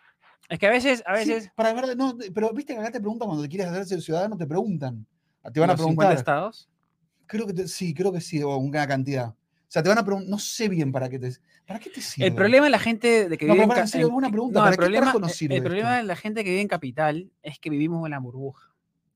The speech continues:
Speaker 2: No, pero pará, está bien.
Speaker 1: No, que sí, nos sirve para saber
Speaker 2: ¿Pero para
Speaker 1: que
Speaker 2: qué?
Speaker 1: hay más, hay más provincias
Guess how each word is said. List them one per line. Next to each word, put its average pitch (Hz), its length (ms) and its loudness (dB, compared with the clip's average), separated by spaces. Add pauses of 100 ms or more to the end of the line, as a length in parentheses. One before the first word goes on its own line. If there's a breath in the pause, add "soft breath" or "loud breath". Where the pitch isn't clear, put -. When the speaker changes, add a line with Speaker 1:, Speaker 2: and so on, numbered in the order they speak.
(260)
Speaker 2:
No, 226 120 -6
pero 202 120 -2
pará, 180 320 0
está 165 160 -2
bien. 147 260 4
Speaker 1:
No, 254 260 4
que 151 120 -2
sí, 262 240 -2
nos 190 160 0
sirve 269 240 4
para 208 160 4
saber 156 280 2
Speaker 2:
¿Pero 254 60 6
para 226 140 2
Speaker 1:
que 180 100 2
Speaker 2:
qué? 165 80 4
Speaker 1:
hay 214 180 4
más, 240 280 0
hay 208 100 -2
más 233 160 0
provincias 226 720 0